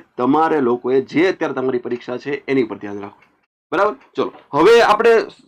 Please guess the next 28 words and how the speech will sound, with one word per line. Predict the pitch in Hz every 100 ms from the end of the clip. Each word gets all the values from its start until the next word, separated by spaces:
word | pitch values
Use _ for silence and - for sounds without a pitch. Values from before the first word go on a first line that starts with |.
| -
સમજીએ, | 185 226 180 190
સમજતા | 170 175 208 - 160
જઈએ, | 156 160
સમજતા | 156 156 - 143
જઈએ. | 143
તમને | 143 156 180
લોકોને | 196 202 208
ક્લિયર | 196 175 180 147
કરીશ | 143 160
કે | - 156
ખરેખર | 160 175 185 196
જો | 165 175
મેઇન્સ | 147 170 175 -
છે |
એ | 175
ડિસ્ક્રિપ્ટિવ | 151 151 180 175 170
આવશે | 165 170 180
કે | 165
એમ | 156
સી | 156 147
ક્યુ | 127
આવશે, | 135
તમે | 151 190
લોકો | 208 208 208
તમારી | 208 190
જાતે | 165 180
જ | 151
કહેશો | 143 -